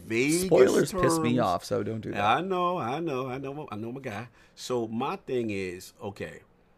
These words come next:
Speaker 1: that is interesting to me. You know what I'm saying? And when I, I like lore, so I wanna see where that goes. And the fact that they're br-, introducing that,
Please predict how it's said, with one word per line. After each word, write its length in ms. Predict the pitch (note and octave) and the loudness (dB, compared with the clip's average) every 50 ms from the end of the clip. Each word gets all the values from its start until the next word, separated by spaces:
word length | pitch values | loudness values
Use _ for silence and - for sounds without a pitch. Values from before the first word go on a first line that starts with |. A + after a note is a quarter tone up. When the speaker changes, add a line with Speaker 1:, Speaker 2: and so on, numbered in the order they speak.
| _ _ _ _ _ _ _ G#2 G2 | _ _ _ _ _ _ _ -14 -8
Speaker 1:
that 300 | C3 C3+ D3 E3 F3+ - - | -6 -4 -4 -4 -4 -4 -6
is 200 | D3 C3+ - - _ | -8 -8 -8 -8 _
interesting 880 | - D3 D#3 D#3+ - - - B2+ A2+ G2+ - - - - F#2+ E2+ E2+ - - | -6 -4 -4 -4 -4 -4 -4 -4 -4 -4 -6 -10 -12 -10 -10 -10 -10 -12 -14
to 100 | - - | -14 -14
me. 200 | E2 D2+ - - _ _ _ _ _ _ _ _ - | -14 -14 -16 -18 _ _ _ _ _ _ _ _ -16
You 160 | G2+ G#2 G#2 G#2 | -12 -10 -8 -6
know 60 | G#2 | -6
what 0 | |
I'm 60 | G#2+ | -6
saying? 200 | - C3 A#2+ A#2 - | -6 -6 -6 -6 -6
And 180 | G#2+ G#2 G#2 | -8 -8 -6
when 120 | G#2 G#2 G#2 | -6 -4 -4
I, 140 | G#2 G#2 G2+ - - | -4 -4 -6 -6 -4
I 240 | G#2+ A#2 B2 C3 | -2 0 0 0
like 300 | C3+ C3+ B2 A#2 A#2 G#2+ - | 0 -2 -2 -2 -4 -4 -6
lore, 540 | G2+ F#2+ G2 G#2+ G#2+ G#2 G2 E2+ D2+ - - - _ _ _ _ _ _ _ | -12 -12 -8 -6 -6 -4 -4 -6 -8 -10 -16 -20 _ _ _ _ _ _ _
so 560 | - - - A#2 G#2+ G#2 G2 F#2 F2+ F2+ E2+ - _ _ - - _ _ _ - - | -16 -8 -6 -4 -2 -2 -2 -4 -4 -6 -8 -12 _ _ -20 -20 _ _ _ -12 -10
I 100 | G#2 G#2 | -8 -6
wanna 200 | G#2 A2 A#2 B2+ B2 | -4 -2 -2 -2 -2
see 220 | - - C3+ B2+ | -4 -4 -6 -4
where 200 | A#2 G#2+ A2+ G#2+ | -4 -2 -4 -2
that 200 | G#2+ G#2 G#2 F#2+ | -2 -4 -6 -6
goes. 340 | F#2 A2+ G#2+ F2+ E2+ E2 - | -6 -6 -6 -6 -6 -10 -12
And 160 | - G#2 G#2+ | -10 -8 -8
the 60 | G#2 | -8
fact 380 | - - - C#3 C#3 C#3+ - - | -8 -6 -4 -2 -2 -2 -4 -6
that 160 | C3 G#2+ - | -8 -8 -6
they're 180 | - A#2+ A#2 G#2+ | -4 -4 -4 -4
br-, 280 | F#2 - - A2 B2 | -6 -10 -12 -12 -6
introducing 960 | - D#3 E3 E3 - - C3+ A2 F2+ - G#3 B3 C#4+ C#4+ - - G2+ F2 E2 | -4 -2 -2 -2 -4 -8 -10 -12 -12 -12 -12 -10 -10 -10 -8 -8 -8 -8 -8
that, 220 | D#2+ D#2+ D#2+ - | -10 -14 -16 -18